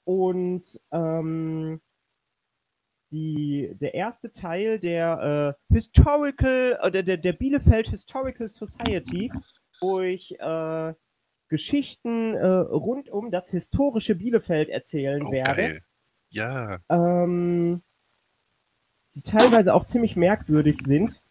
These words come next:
Speaker 1: Also Bielefeld hat nicht umsonst, äh, den, den Beinamen Metropole des Wahnsinns, die es
Speaker 2: Mhm.
Speaker 1: vielleicht gibt oder nicht. Ähm,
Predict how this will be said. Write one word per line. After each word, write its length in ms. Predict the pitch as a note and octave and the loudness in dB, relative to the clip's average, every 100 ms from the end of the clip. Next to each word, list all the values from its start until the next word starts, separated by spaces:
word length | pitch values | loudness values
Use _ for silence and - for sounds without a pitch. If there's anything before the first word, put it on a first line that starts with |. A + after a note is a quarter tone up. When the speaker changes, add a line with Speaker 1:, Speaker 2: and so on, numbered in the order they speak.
| _ | _
Speaker 1:
Also 140 | C#3+ D#3 | -2 0
Bielefeld 540 | G3 G#3+ - F#3 F#3 | 4 4 6 6 6
hat 140 | F3 | 4
nicht 160 | G3+ G#3+ | 2 2
umsonst, 720 | F3 F#3 D3+ E3+ G#3 - - - | 0 2 4 4 0 -6 -10 0
äh, 360 | E3+ F3 F3 | 4 6 6
den, 300 | E3+ E3+ E3 | 4 4 4
den 280 | D#3+ D#3+ D#3+ | 6 4 4
Beinamen 520 | D#3 E3 F#3+ E3 F3 | 2 2 6 6 6
Metropole 580 | D#3+ D#3 E3 - A3 G3+ | 6 6 4 4 2 4
des 200 | D#3 D#3 | 2 0
Wahnsinns, 720 | D3 C#3+ G3 D3+ C3 F3+ - - _ _ _ - | 0 0 -2 0 0 0 -4 -18 _ _ _ 4
die 100 | E3 | 6
es 120 | C#3+ | 6
Speaker 2:
Mhm. 40 | - | 4
Speaker 1:
vielleicht 300 | C#3 C#3+ - | 4 4 -2
gibt 260 | E3+ - | -6 -2
oder 220 | A2+ C3 | 2 4
nicht. 340 | C3+ D3 F#3+ - _ _ _ _ _ _ _ _ _ _ - | 4 0 -2 -10 _ _ _ _ _ _ _ _ _ _ 2
Ähm, 600 | D#3 D#3 D#3 D3+ D3 | 4 6 6 6 4